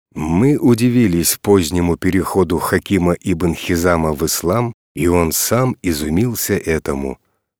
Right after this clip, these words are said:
Точно так же сам пророк удивлялся, что человек, обладавший умом и сообразительностью, так долго не принимал ислам. Хотя пророк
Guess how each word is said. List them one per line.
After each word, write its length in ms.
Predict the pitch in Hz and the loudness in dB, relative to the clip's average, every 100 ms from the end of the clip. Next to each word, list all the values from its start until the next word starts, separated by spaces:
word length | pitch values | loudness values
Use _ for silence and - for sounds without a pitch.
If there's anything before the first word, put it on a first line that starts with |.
| - | 0
Точно 420 | 101 90 - 165 | 0 2 0 0
так 260 | 117 120 101 | 0 0 0
же 260 | 110 113 - | -2 -4 -6
сам 400 | - 104 135 123 | -2 0 0 0
пророк 600 | 117 120 104 127 90 - | 2 2 2 0 -2 -4
удивлялся, 840 | 104 87 95 95 98 87 - 80 | -2 0 0 2 2 2 -2 -4
что 240 | - - | -2 -2
человек, 580 | 90 - 95 98 104 - | 0 0 0 2 0 0
обладавший 760 | 87 90 95 95 98 - 92 90 | -4 0 2 2 0 0 -2 -2
умом 380 | - 98 104 90 | 0 2 4 2
и 160 | - 90 | 0 -2
сообразительностью, 1300 | - 90 82 87 73 107 - 117 120 - - 117 107 _ _ | 0 0 2 0 -2 -4 -2 0 0 0 -2 -2 -2 _ _
так 260 | - 82 - | -2 -2 -2
долго 500 | 71 110 127 123 110 | 0 2 2 0 0
не 140 | 104 | 0
принимал 640 | 95 - 76 78 78 85 - | -2 -4 -2 0 0 0 -2
ислам. 640 | 92 - - 76 76 64 - _ _ | -6 -6 -2 -2 -2 -4 -12 _ _
Хотя 400 | - 95 - 156 | -2 0 2 2
пророк 580 | - 202 110 156 147 | 4 2 4 2 0